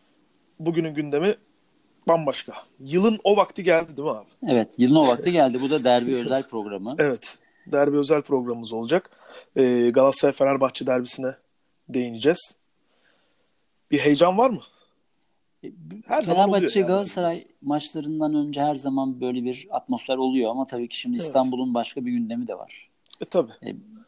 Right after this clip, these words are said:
Speaker 2: bir
Speaker 1: E, geçmiş
Speaker 2: deprem
Speaker 1: olsun
Speaker 2: gündemi.
Speaker 1: dileklerimizi de.
Speaker 2: Herkese çok geçmiş olsun.
Speaker 1: Evet.
Speaker 2: Ve ama hala devam eden bir gündem çünkü,
Speaker 1: Hı hı.
Speaker 2: e,
Speaker 1: Evet.
Speaker 2: depremle yaşamamız gerektiğini tekrar hatırlatan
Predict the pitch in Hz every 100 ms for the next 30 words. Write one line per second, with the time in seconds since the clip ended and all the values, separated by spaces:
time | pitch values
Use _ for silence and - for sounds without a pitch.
0 | _ 123 117 120 143 131 127 131 139 139
1 | 139 143 143 143 127 - _ - 139 135
2 | 120 113 120 113 - - 107 - 151 -
3 | - 139 117 107 120 120 123 120 117 131
4 | 123 107 110 107 104 104 104 - 107 107
5 | 107 104 123 127 107 95 110 123 139 -
6 | 101 104 101 98 - 120 110 _ 208 139
7 | 107 - 113 123 123 113 - 131 131 139
8 | 123 110 107 - 110 110 139 139 120 104
9 | 107 98 110 101 120 135